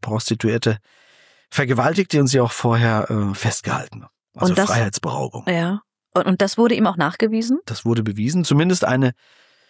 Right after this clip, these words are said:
Speaker 1: der Vergewaltigungen wurde ihm nachgewiesen. Bei der anderen ist die Prostituierte vor dem Prozess noch in ihr Heimatland nach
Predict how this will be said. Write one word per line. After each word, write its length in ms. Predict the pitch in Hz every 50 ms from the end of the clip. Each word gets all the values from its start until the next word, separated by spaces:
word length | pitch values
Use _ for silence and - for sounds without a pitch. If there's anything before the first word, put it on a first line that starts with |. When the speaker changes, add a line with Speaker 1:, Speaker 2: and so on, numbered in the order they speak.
| _ _ _ -
Speaker 1:
der 200 | 120 123 113 110
Vergewaltigungen 800 | - 147 127 123 127 107 123 127 131 - - 147 143 139 131 123
wurde 200 | 139 139 143 139
ihm 80 | 143
nachgewiesen. 720 | 131 123 127 135 147 - - 156 139 151 165 175 170 170 151
Bei 100 | 143 135
der 160 | 127 123 -
anderen 400 | 107 135 151 160 160 156 147 139
ist 280 | - 147 147 - -
die 80 | 156 -
Prostituierte 1000 | - - 127 117 131 - - - 131 - - 127 - - 143 151 - 147 135 - -
vor 320 | - - - 120 123 135 160
dem 160 | 151 139 127
Prozess 480 | - 120 - - - 127 123 - -
noch 180 | 123 120 117 - -
in 140 | - 123 113
ihr 300 | - 131 120 104 95 -
Heimatland 680 | 110 120 135 156 143 131 123 - 107 104 104 107 107 -
nach 120 | 110